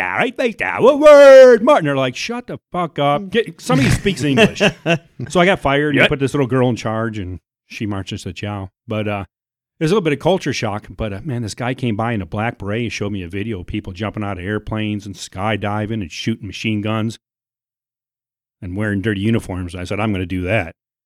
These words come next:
Speaker 1: Uh, so he was from rip. So I was gonna go in the Ranger Battalion. So I was like, "Well, this ought to be a lot of fun." <laughs> Yeah, that was fun. So I went to rip. They sent me a second <laughs> Ranger Battalion. Uh, they're like, "Yeah," and, and back in those days, they didn't take guys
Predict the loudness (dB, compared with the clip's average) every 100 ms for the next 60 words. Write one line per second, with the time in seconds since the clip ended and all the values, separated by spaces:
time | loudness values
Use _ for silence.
0 | _ _ _ _ _ _ -16 -14 -14 -12
1 | -6 -4 -4 -6 -6 -4 -4 -2 -6 _
2 | _ _ _ -12 -10 -6 -6 -4 -4 -2
3 | -4 -4 -8 -12 -14 -14 -18 _ _ _
4 | _ _ -12 -8 -8 -8 -8 -10 -8 -6
5 | -6 -8 -4 -4 -4 -8 -20 _ _ _
6 | -20 -18 -16 -10 -8 -8 -10 -14 -12 -14
7 | _ _ _ -4 -2 -2 -4 -6 -8 -18
8 | _ -8 0 2 4 2 2 -2 -2 -2
9 | -2 -4 -6 -10 -8 -8 -8 -12 _ _
10 | _ _ -8 -6 -2 -4 -4 -8 -4 -2
11 | -2 -4 -6 -10 -12 -6 -4 -2 0 0
12 | 0 -6 -6 -8 -6 -6 -6 -6 -6 -8
13 | _ -6 -6 -8 -12